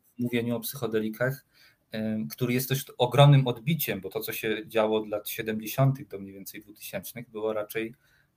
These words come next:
e, stricte negatywnym mówieniem na ich temat. E, chociaż sytuacja się nie zmieniła, to są dalej cały czas te same substancje, one po prostu nie były dopuszczane do takich, a nie innych badań i dlatego nie znaliśmy tych wyników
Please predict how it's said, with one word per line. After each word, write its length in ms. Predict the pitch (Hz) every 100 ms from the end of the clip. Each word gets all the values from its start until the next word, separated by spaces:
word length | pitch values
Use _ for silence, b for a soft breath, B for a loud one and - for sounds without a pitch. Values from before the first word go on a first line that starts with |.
| -
e, 320 | 107 107 107 139 - -
stricte 500 | - - 139 - 131
negatywnym 640 | 127 123 - 139 104 95
mówieniem 460 | 92 101 95 90 90
na 100 | 90
ich 140 | 85
temat. 400 | - 87 - _ _ _ _ _ _ -
E, 380 | 107 98 95 95 127
chociaż 500 | - 135 143 143 -
sytuacja 400 | 135 135 110 113
się 140 | -
nie 60 | 117
zmieniła, 300 | 120 151 147
to 100 | 127
są 140 | -
dalej 180 | 110 110
cały 200 | 107 117
czas 160 | 113 120
te 80 | -
same 220 | 120 123
substancje, 480 | 131 139 135 135 127
one 100 | 117
po 120 | 120
prostu 300 | 123 135 110
nie 120 | 110
były 260 | 117 117 117 B B -
dopuszczane 760 | - 135 127 - 113 113 110
do 280 | 107 101 98 B B B
takich, 300 | 107 104 110
a 40 |
nie 140 | 107 104
innych 260 | 104 101
badań 400 | 98 101 101 101 101
i 100 | 107
dlatego 320 | 104 110 110
nie 100 | 107
znaliśmy 400 | 107 101 98 -
tych 140 | -
wyników 440 | - 147 143 98